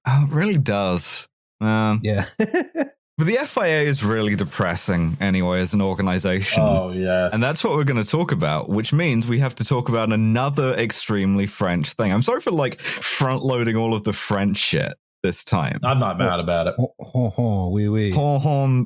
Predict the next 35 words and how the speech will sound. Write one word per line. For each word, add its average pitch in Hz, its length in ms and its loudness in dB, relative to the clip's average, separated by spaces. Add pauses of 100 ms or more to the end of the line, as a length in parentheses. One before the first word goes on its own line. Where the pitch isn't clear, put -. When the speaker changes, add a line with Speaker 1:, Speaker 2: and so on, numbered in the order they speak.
(140)
Speaker 1:
oui, 127 220 2
oui. 135 180 0
Say 180 240 -2
bonjour 139 840 0 (240)
to 123 200 2
Jean-Marie 123 920 2
Balestre, 104 880 -2 (560)
who 131 140 2
is 131 120 -2
on 139 220 2
the 131 80 4
left. 117 260 0 (240)
Speaker 2:
Bonjour. 196 420 0 (140)
Speaker 1:
Uh, 107 340 0 (160)
it, 143 180 2
Speaker 3:
Bonjour. 131 440 2
Speaker 1:
he, 160 180 2
he, 170 180 2 (340)
the 175 200 0
Speaker 2:
Bonjour. 175 220 4
Speaker 1:
only 214 180 4
time 143 380 2
Jean-Marie 156 520 2
<laughs> - 20 2
Balestre 156 520 0
has 151 160 0
ever 123 260 2
been 131 160 0
described 127 480 0
as 120 100 2
being 117 260 0
on 113 240 2
the 104 80 2
left 101 340 0
of 104 100 -2